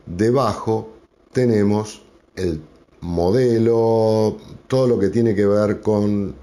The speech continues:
las características del inversor. Tenemos la tensión nominal, la corriente nominal, la tensión nominal de batería, doce volt, y la tensión normal de salida, doscientos treinta volt.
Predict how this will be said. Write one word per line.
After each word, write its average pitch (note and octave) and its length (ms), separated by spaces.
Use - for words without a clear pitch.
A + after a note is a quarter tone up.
las F2 200
características F#2+ 1080
del F2 140
inversor. D2+ 640
Tenemos D#2 520
la D2 180
tensión F2 720
nominal, A#2 640
la F#2 140
corriente E2+ 460
nominal, G2 560
la E2 200
tensión E2+ 420
nominal E2 360
de E2 60
batería, G#2 520
doce F2 320
volt, A2+ 420
y G2+ 60
la F#2+ 180
tensión E2 320
normal F2 300
de F#2+ 80
salida, G2 360
doscientos D#2 580
treinta C#2+ 340
volt. A#1 120